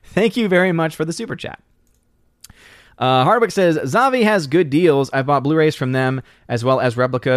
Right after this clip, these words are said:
of Captain America trading cards seen in the Avengers. It comes with two sets, one pristine and other bloodstained." Ah, very cool. Yeah, z-,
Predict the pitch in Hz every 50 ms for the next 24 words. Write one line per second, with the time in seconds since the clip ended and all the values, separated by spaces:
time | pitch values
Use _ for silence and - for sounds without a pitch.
0 | 131 - 123 120 117 - - 135 127 - - 127 120 123 120 120 113 120 - -
1 | 233 254 233 170 - 143 127 123 123 127 120 - - _ _ - - 135 135 135
2 | 131 123 120 117 113 131 190 196 160 143 127 123 120 - 147 143 139 139 131 120
3 | 127 117 - - - - - 147 147 135 131 - - 127 131 131 - - 123 -
4 | - 131 127 123 110 123 117 120 120 123 123 123 120 120 - _ _ - - 113
5 | 139 214 196 - - - 85 - - - - 170 214 262 285 311 311 285 254 190
6 | 139 131 165 190 180 - - 202 175 131 123 139 139 127 123 120 113